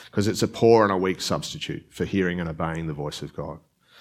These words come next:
And when we, uh, approach things from this foundation, we're not growing a church, we're advancing his kingdom.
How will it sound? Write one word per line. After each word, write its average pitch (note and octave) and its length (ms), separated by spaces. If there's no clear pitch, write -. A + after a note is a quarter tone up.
And F#2+ 160
when G#2 160
we, G2+ 260
uh, E2 140
approach G2+ 480
things F2+ 240
from F2+ 220
this A2+ 180
foundation, D#2+ 720
we're F#2+ 160
not G#2 200
growing F#2 360
a - 40
church, - 560
we're F#2 160
advancing F2 440
his D#2 140
kingdom. D#2+ 520